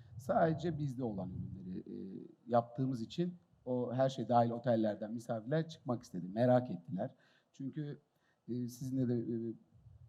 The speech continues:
oturuma başlamadan önce konuşmuştuk. E, insanlara, e, bir şeyleri sunarken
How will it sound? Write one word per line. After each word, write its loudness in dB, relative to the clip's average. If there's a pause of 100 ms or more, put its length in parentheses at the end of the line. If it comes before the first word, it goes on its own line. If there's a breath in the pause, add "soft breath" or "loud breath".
(120)
oturuma -6
başlamadan -6
önce -10
konuşmuştuk. -12 (440)
E, -4 (600)
insanlara, 2 (300)
e, -4 (720)
bir -12
şeyleri 0
sunarken -2